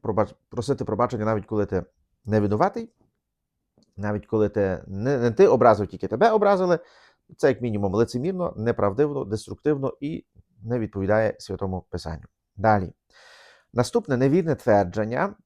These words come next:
на тему пробачення і те, чим пробачення не являється, є таким: "Якщо тебе болить, значить, ти не пробачив".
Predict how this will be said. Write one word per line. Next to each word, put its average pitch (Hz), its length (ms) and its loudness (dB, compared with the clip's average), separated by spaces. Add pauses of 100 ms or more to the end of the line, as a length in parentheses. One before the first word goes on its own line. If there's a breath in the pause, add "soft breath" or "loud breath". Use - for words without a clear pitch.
(160)
на 110 140 -2
тему 131 240 0
пробачення 98 760 -2
і 107 100 -6
те, 117 180 0
чим 101 240 -8
пробачення 107 600 -2
не 120 160 -2
являється, 98 500 0
є 98 200 0
таким: 92 380 -6
"Якщо 101 280 -4
тебе 110 240 2
болить, 113 400 0
значить, 139 500 -6
ти 123 400 0
не 98 320 -4
пробачив". - 840 -6